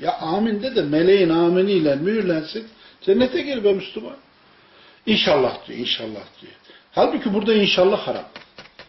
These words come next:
Amin diyeceksin. Yarın bir şey yap, tamam gelirim kardeş. E, inşallah desene.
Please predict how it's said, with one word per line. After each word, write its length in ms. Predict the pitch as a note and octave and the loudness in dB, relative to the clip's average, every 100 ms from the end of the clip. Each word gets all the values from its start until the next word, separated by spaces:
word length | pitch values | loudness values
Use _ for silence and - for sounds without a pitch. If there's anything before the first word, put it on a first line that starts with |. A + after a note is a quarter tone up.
| _ _ _ _ _ - | _ _ _ _ _ -16
Amin 420 | G2+ F#2 B2 G#3 | -16 -12 -12 -12
diyeceksin. 600 | A2+ F2 - - - - _ _ _ _ _ _ _ _ _ - | -14 -18 -20 -20 -20 -20 _ _ _ _ _ _ _ _ _ 0
Yarın 460 | D#3+ C4+ C#4 C4 | 4 6 6 4
bir 60 | A3+ | 2
şey 180 | - B3 | 2 2
yap, 220 | G3 - | 2 0
tamam 300 | D#3+ G3 G#3 | 0 2 4
gelirim 360 | F3 F#3+ G3 D3+ | 6 6 6 4
kardeş. 480 | D3+ C3 A2+ - - _ | 2 2 -4 -8 -16 _
E, 60 | G#2+ | -12
inşallah 520 | B2 - D3+ D#3+ - | -8 -4 -2 -2 0
desene. 440 | F3 - E4+ D#4 | 0 4 4 2